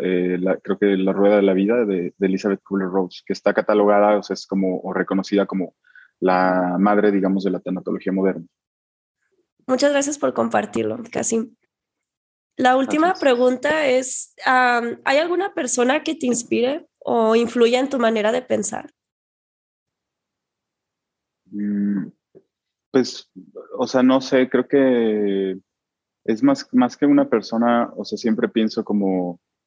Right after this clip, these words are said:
Speaker 1: no sé, hubo, una vez le decía a un, eh, a un amigo como,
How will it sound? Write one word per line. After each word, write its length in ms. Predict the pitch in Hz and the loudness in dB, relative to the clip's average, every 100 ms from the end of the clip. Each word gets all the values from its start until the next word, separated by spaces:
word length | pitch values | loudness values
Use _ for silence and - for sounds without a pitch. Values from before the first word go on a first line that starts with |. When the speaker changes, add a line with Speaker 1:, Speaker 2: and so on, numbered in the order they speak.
| _ - | _ -4
Speaker 1:
no 140 | 110 | -2
sé, 140 | - 110 | 2 2
hubo, 540 | 110 117 117 113 - _ _ _ _ _ _ _ _ _ _ _ _ | 4 4 2 0 -6 _ _ _ _ _ _ _ _ _ _ _ _
una 180 | - 123 | 0 4
vez 420 | 120 120 - - - | 4 2 -2 -12 -4
le 180 | 104 | 0
decía 300 | 98 95 110 | 0 0 0
a 40 | 107 | 0
un, 680 | 110 110 110 107 104 98 101 _ _ _ _ | 2 4 4 2 0 -2 -6 _ _ _ _
eh, 360 | - 101 98 95 | -2 0 2 2
a 60 | 98 | 2
un 160 | 101 110 | 2 2
amigo 280 | 110 104 107 | 4 2 0
como, 380 | 98 92 87 | -2 -2 -4